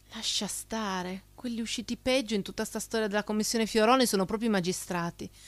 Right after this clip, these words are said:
Alcuni magistrati, voglio dire, mica terroristi, no. I pubblici ministeri e i procuratori, ma li hai sentiti? In certi casi c'è da restare sterrefatti. Parli delle loro audizioni, no? Sì, sì,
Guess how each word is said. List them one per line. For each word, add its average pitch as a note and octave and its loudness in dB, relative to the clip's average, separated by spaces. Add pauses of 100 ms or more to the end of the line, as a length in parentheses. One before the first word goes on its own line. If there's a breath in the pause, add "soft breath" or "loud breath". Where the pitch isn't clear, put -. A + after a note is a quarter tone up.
(380 loud breath)
Alcuni D4 4
magistrati, G3+ 2 (100)
voglio - -12
dire, F3 -12
mica F3 -6
terroristi, E3+ -6
no. F#3 0 (380 loud breath)
I A3 -2
pubblici B3+ 0
ministeri G#3+ 2
e - 0
i - -2
procuratori, F#3+ 4
ma G#3+ 2
li D4+ 4
hai F4 8
sentiti? D3+ -6 (380 loud breath)
In A3 2
certi C4 2
casi E4+ 2 (200)
c'è C#4 2
da C#4+ 8
restare D#4 2
sterrefatti. - 0 (840 soft breath)
Parli F3 -2 (100)
delle F3+ -2
loro E3+ 0
audizioni, E3 0
no? A3 -2 (280 soft breath)
Sì, - -6
sì, D#4+ 0